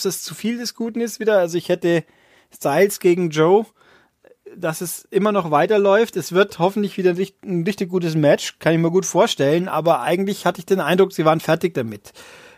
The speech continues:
Und jetzt sind sie doch nicht fertig damit. Und ein paar andere Matches, also wie du auch schon sagst, auf dem Papier klingt sehr viel gut, aber so richtig,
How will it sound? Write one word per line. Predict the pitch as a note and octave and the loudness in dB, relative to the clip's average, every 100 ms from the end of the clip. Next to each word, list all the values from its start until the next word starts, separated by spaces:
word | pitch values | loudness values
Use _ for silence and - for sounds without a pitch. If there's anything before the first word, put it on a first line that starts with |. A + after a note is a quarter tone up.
| _ | _
Und | - D3 | -8 0
jetzt | D3+ - | 0 0
sind | E3 | -4
sie | D#3+ | 0
doch | E3 E3+ | 0 2
nicht | D3 | 0
fertig | - B2 A#2+ | -2 -4 -4
damit. | B2+ A#2 - - - - - _ _ _ - | -2 0 -2 -4 -20 -20 -20 _ _ _ -10
Und | F3 D#3 D#3+ - | 2 2 2 -6
ein | D3+ | -2
paar | D#3 C#3+ | 2 2
andere | E3 F3+ F3 | 2 0 2
Matches, | E3+ F3+ F3+ E3+ - - - - _ _ _ _ _ _ _ _ _ | 2 2 0 0 -4 -14 -16 -20 _ _ _ _ _ _ _ _ _
also | - D#3+ E3+ - | -10 -4 -4 -4
wie | E3 F3+ | -4 4
du | G#3 | 4
auch | G3 | 4
schon | G3 | 2
sagst, | G3+ G3 F3 | 2 2 0
auf | |
dem | D#3 | -2
Papier | D#3+ D3+ - A3+ | -2 -4 -2 -2
klingt | A3 G3+ | -2 -2
sehr | F3 F#3+ | 0 2
viel | G3+ | 0
gut, | E3 F3 A#3+ | -2 -4 -2
aber | A#3 E3+ F3+ | 0 2 0
so | E3 | 0
richtig, | E3 - G3+ F#3 - - | -4 -2 -4 -4 -12 -20